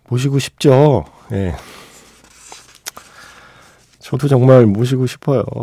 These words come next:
네. 어쨌든 다시 봐도 만추 명작이더군요. 안개와 트렌치코트와 탕웨이 배우는 삼위일체 완벽했고요. 서로의 시선과 대화 모두 좋았습니다. 라고 하시면서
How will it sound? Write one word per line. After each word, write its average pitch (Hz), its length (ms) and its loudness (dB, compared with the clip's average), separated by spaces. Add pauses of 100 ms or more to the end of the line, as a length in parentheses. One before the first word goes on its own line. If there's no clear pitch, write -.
(220)
네. 80 240 -14 (560)
어쨌든 127 480 -6 (600)
다시 117 240 -4
봐도 135 380 4
만추 113 460 0
명작이더군요. 101 1120 0
안개와 117 760 0
트렌치코트와 110 1080 -4
탕웨이 131 500 -2
배우는 107 500 -4
삼위일체 104 920 -6 (120)
완벽했고요. 90 880 -8 (880)
서로의 113 380 -2
시선과 131 460 -2
대화 92 440 -8
모두 110 260 -4
좋았습니다. 76 1120 -12 (220)
라고 76 160 -14
하시면서 90 880 -4